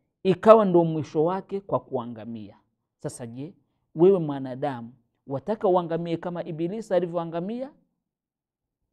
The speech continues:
Udhaifu ulionao wewe mwanadamu, we kwanza kaa ufikirie udhaifu wako. Je,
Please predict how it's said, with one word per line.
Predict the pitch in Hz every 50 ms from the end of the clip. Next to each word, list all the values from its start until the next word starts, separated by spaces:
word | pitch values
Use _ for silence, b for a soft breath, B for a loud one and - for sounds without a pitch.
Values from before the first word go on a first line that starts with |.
| _ _ _ _ _ _ _ _ _ _ -
Udhaifu | 190 202 180 202 226 233 285 339 - - - 254
ulionao | 254 247 247 233 233 233 233 233 269 285 269 254 240
wewe | 247 262 254 240
mwanadamu, | 220 208 196 185 180 175 170 165 165 151 139 127 117 104 - _ _ _ _ _ _ _ _ _ _ _ _ _ _ _ _ _ _ -
we | 202 233 285 277 277
kwanza | - - 285 302 302 294 277 254 208 254 226
kaa | - - 285 277 269
ufikirie | 254 220 - - 202 - - 208 208 247 247 233 233 -
udhaifu | 240 214 196 202 220 208 202 - - 190 214
wako. | 185 131 139 - - - 117 - _ _ _ _ _ _ _ _ _ _ _ _
Je, | 143 135 139 156 135 117 -